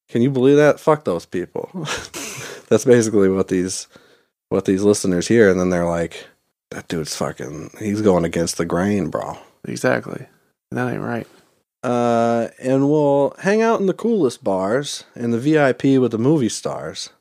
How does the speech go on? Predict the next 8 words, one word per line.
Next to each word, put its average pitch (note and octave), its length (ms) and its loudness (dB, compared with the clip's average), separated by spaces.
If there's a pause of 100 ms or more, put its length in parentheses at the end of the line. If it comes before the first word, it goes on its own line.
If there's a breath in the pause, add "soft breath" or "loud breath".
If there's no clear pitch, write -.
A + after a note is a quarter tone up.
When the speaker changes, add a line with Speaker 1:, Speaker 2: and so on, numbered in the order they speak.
(640)
Speaker 1:
Every C3 260 2
good D#3 320 2
gold D3+ 320 2
digger's C3 460 2
gonna A2 240 2
wind A2 340 2
up A2+ 220 2
there. G2 480 0